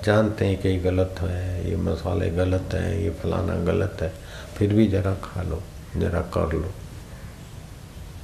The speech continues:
तो इसमें जैसी वासना धि-, घसीटती है, उसके विपरीत भाव करते हुए ओमकार का जप करे और शांत हो,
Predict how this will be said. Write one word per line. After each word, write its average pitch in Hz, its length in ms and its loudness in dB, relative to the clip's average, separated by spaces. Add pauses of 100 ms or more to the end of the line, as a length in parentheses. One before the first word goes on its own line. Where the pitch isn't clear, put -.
(1160)
तो 117 100 4
इसमें 104 1120 4
जैसी 101 580 6
वासना 101 640 6
धि-, 85 1040 0
घसीटती 90 680 2
है, 87 260 -6 (760)
उसके 113 320 6
विपरीत 107 580 4
भाव 85 440 4
करते 101 440 0
हुए 98 260 2
ओमकार 101 560 4
का 92 180 0
जप 90 380 0
करे 98 160 6
और 95 140 6
शांत 87 540 -2
हो, 73 100 -2